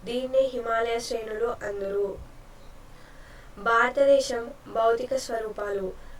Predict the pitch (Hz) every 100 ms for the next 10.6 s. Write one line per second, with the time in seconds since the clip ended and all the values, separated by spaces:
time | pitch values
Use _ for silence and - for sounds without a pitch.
0 | - 202 208 240 294 294 285 277 247 247
1 | 240 226 214 208 - 202 208 214 247 240
2 | 220 208 214 240 240 220 208 208 208 196
3 | 190 202 247 - - - - - 233 240
4 | 262 269 247 233 214 226 233 226 214 220
5 | 226 233 254 247 208 208 214 214 208 185
6 | 202 196 185 180 - - 196 208 247 -
7 | - - - - - - 226 226 262 247
8 | 185 202 190 233 233 233 226 220 208 202
9 | 190 180 - - 202 202 214 220 214 220
10 | 233 208 226 247 233 190